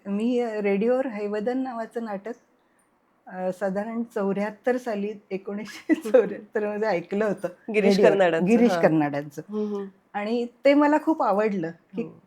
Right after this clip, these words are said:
Speaker 1: काव्यनाट्य आहे काव्यात बोलायचंय सगळं.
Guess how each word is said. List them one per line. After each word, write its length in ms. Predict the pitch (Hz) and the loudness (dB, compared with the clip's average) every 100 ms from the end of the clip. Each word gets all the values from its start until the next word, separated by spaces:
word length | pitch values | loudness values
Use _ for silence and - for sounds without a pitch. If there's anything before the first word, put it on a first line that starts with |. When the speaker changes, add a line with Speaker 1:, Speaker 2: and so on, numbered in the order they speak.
| _ | _
Speaker 1:
काव्यनाट्य 800 | 190 190 202 247 247 220 - 220 | -2 0 0 0 -2 -4 0 0
आहे 260 | 185 185 _ _ _ 220 | 0 -6 _ _ _ 4
काव्यात 300 | 214 240 294 | 6 6 6
बोलायचंय 580 | 247 247 240 285 294 | 6 6 6 4 2
सगळं. 320 | 269 226 180 | 0 2 0